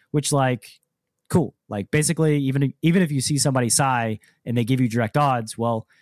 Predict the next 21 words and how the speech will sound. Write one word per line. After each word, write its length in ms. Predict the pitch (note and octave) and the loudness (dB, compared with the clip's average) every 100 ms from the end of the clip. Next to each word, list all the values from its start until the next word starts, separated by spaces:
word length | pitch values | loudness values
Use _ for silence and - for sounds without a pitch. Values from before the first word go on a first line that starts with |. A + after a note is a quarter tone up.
| _ | _
you 100 | A2+ | -4
still 200 | - D3 | 0 0
have 180 | C#3 A2+ | 0 0
outs 400 | A2+ A2+ - - | 0 -2 -4 -6
to 100 | A2+ | -4
make 160 | G#2+ G2 | -4 -4
the 80 | |
nut 160 | F#2+ F2 | -8 -4
flush. 340 | D3+ D#3 C#3+ | 0 0 0
So, 200 | - A2+ | -6 -6
like, 160 | G2+ G2+ | -6 -6
I, 140 | F#2+ | -8
I 60 | G2+ | -6
can't 200 | - A#2+ | -4 -2
imagine 340 | A2 A2 G#2+ | 0 -2 -2
ever 300 | G#2 G2+ G2 - - - - | -4 -4 -6 -8 -20 -12 -4
considering 480 | B2+ D#3+ C#3+ A#2+ G2+ | 0 2 2 0 -4
folding 460 | - C#3+ D#3 E3+ | -2 0 2 0
here, 320 | D#3 F3 F3 _ _ _ - | 2 0 -2 _ _ _ -4
but, 160 | B2 F#2+ | -4 -2
like, 580 | A2 G#2 F#2+ - - | -2 -2 -6 -12 -20